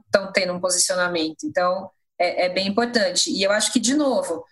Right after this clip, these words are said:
obviamente, antigamente havia isso, né? Como você falou da, do, do Hollywood,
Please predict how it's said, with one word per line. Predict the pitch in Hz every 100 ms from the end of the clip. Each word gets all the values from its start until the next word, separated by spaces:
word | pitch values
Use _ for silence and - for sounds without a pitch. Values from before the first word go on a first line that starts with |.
| _ _ - -
obviamente, | 175 185 185 190 202 - 151 170
antigamente | 175 180 180 180 180 180 185
havia | 180 196 190 175
isso, | 214 214 175
né? | 175 180
Como | 180 175
você | 165 -
falou | 190 185 180
da, | 175 165
do, | - 165
do | - 170
Hollywood, | 175 175 233 220 -